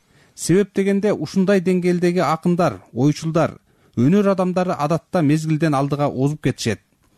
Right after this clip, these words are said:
Баары менен бир убакта жашаганы менен алдыга кетип калышат. Ал эми замандаштары дайым эле улуулукту, жаңылыкты баалай беришпейт. Жаратмандар дайым эле убагында баалана бербейт.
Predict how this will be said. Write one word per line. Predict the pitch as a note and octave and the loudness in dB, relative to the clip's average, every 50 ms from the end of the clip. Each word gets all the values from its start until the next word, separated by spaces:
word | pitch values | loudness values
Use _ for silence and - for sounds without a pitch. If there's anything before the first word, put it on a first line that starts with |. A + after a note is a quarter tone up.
| - _ - | -20 _ -10
Баары | G2 F#2+ A#2 C#3+ F3+ G3+ G3+ G3 | -6 -4 -2 0 0 0 0 0
менен | G3 F#3+ G3+ G#3 F#3 D3 | 2 2 2 2 2 2
бир | C#3+ F3+ F#3+ | 2 2 2
убакта | G3+ G3 F3+ - - G3 F3 | 2 0 0 0 -2 -4 -2
жашаганы | F#3 F3 - F#3+ F3+ F#3 F#3 F#3 | -2 -2 -2 -2 0 0 0 2
менен | F3+ F#3+ G3+ G#3 F3+ B2 - - _ _ _ _ _ - | 2 2 2 2 0 0 -2 -6 _ _ _ _ _ -4
алдыга | G#2+ B2 D#3+ E3 F#3 F#3 G3 F#3 | -2 0 0 0 2 2 2 2
кетип | E3 F3 E3+ - - | 2 0 -2 -4 -4
калышат. | - C#3+ C3+ A#2 - B2+ A2+ - _ _ _ - - _ _ _ _ _ | -4 -4 -4 -2 -2 -2 -4 -4 _ _ _ -20 -20 _ _ _ _ _
Ал | - G#2+ B2+ D#3 | -2 0 2 2
эми | E3+ G3 G#3 | 2 2 2
замандаштары | F3+ G3+ G3+ G#3 G3+ G3 G3 F#3+ - - G3 G3 F#3+ | 0 0 2 2 2 2 0 -2 0 0 -2 -2 0
дайым | F3 D3 D#3+ F3+ G3 G3 F#3+ F#3 | -2 0 2 2 2 2 2 2
эле | E3+ F3+ F3+ | 0 0 -2
улуулукту, | - D#3 D#3 D#3+ F3+ F3 E3+ E3 - _ - F3 D#3+ A#2+ G2+ F2+ - A2 | -2 -2 -2 0 2 2 0 0 -2 _ 0 0 0 0 -2 -4 -8 -4
жаңылыкты | G#2+ B2+ C#3+ D#3+ E3 E3+ D#3+ - - G3 D#3+ | -2 0 2 2 2 0 0 0 0 -2 0
баалай | A#2+ B2+ C#3 D3 D#3 E3+ D#3+ C#3 | 0 0 0 2 2 2 2 2
беришпейт. | C#3+ D3 C#3+ - - - F#3+ F3 - - _ _ _ _ _ _ _ _ - _ _ _ - | 2 0 0 -2 -2 0 0 0 0 -2 _ _ _ _ _ _ _ _ -20 _ _ _ -2
Жаратмандар | A3+ C#3 F3 F#3 - - F#3+ F#3+ F#3 G#3 F#3+ D#3+ | 0 0 0 0 0 0 2 2 2 2 0 0
дайым | C#3 D#3+ F#3+ G#3+ G#3+ G#3 | 0 2 2 2 4 2
эле | G3 F#3+ F#3+ F3 | 4 4 4 4
убагында | D#3+ E3+ E3+ D#3+ E3 D#3+ D#3 E3 | 4 2 2 2 0 0 0 -2
баалана | C#3+ C3+ C#3 C#3+ C#3+ C#3+ C#3+ D3+ D3+ | 0 0 0 0 0 0 2 2 2
бербейт. | D3+ C#3+ C3 A#2+ A2+ G2 | 4 2 2 2 0 -2